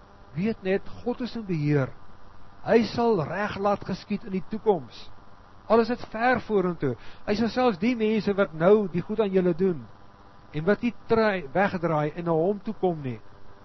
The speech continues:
hy sal reg laat geskied." Moenie bekommerd wees nie, los dit aan die Here oor. Vertrou die Here. Hy is getrou. Liewe vriende, dis vir my, is 'n ware,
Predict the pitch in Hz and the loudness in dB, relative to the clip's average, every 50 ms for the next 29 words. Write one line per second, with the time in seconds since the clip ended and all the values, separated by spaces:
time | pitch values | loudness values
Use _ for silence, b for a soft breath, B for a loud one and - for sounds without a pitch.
0 | - - - - - 202 190 - 220 208 190 160 170 185 185 - - 170 156 - | -16 -16 -12 -6 -4 -4 -2 -2 -2 -4 -4 -2 -2 -4 -4 -4 -4 -4 -4 -4
1 | 165 156 - - - 117 107 - - - - - - - - - - - - - | -6 -8 -8 -8 -8 -8 -8 -8 -10 -12 -14 -14 -16 -18 -20 -20 -20 -20 -20 -20
2 | - - - - - - - - - - - - 156 190 233 214 220 202 - 190 | -20 -20 -20 -20 -20 -20 -20 -20 -20 -16 -10 -8 -4 -2 0 0 0 0 0 -2
3 | 175 160 151 135 - - 120 113 113 127 120 117 135 175 190 180 220 208 208 202 | -2 -2 -4 -6 -4 -6 -6 -6 -6 -8 -8 -4 -2 -2 0 0 -2 -2 -2 -2
4 | 180 170 165 156 147 139 139 143 135 127 123 117 113 - - - - - - - | -2 -2 0 0 0 0 0 0 0 0 0 0 0 -4 -10 -12 -14 -16 -16 -18
5 | - - - - - - - - - - - - - - - - - - - - | -20 -18 -18 -20 -20 -20 -20 -20 -20 -20 -20 -20 -20 -20 -20 -20 -20 -20 -18 -12
6 | - 135 - - 151 156 160 151 139 143 123 110 101 98 98 - - - - - | -12 -10 -6 -4 -2 -2 -2 -2 -4 -6 -6 -6 -8 -10 -12 -14 -14 -16 -18 -20
7 | - - - - - - - - - - - - - - - - - - - 127 | -20 -20 -20 -20 -20 -20 -20 -20 -20 -20 -20 -20 -20 -20 -20 -20 -16 -14 -12 -12
8 | - - - 139 - - 120 107 104 101 - - - - - - - - - - | -12 -10 -12 -12 -10 -8 -10 -10 -10 -14 -16 -20 -20 -20 -20 -20 -20 -20 -20 -20
9 | - - - - - - - - - - - - - - - - - - - - | -20 -20 -20 -20 -20 -20 -20 -20 -20 -20 -20 -20 -20 -20 -20 -20 -20 -20 -20 -20
10 | - - - - - 160 165 190 180 - 180 170 165 170 175 165 160 - - - | -20 -20 -20 -18 -12 -8 -6 -6 -4 -4 -6 -6 -2 -2 -2 -2 -2 -6 -20 -20
11 | - - - - - - - - - - - - - - - - 139 143 - 180 | -18 -16 -14 -14 -14 -12 -12 -10 -12 -12 -12 -14 -16 -16 -12 -8 -8 -6 -4 -4
12 | 165 151 147 151 165 185 175 - - - - - - - - - - - - - | -4 -2 0 0 0 -2 -4 -10 -14 -14 -14 -14 -14 -14 -14 -16 -18 -20 -18 -16
13 | - - - - - - - - - - - 131 - 156 139 - 135 147 160 170 | -14 -14 -16 -16 -18 -20 -20 -20 -18 -14 -10 -6 -4 -4 -4 -2 -2 -2 -2 0
14 | 175 170 | -2 -4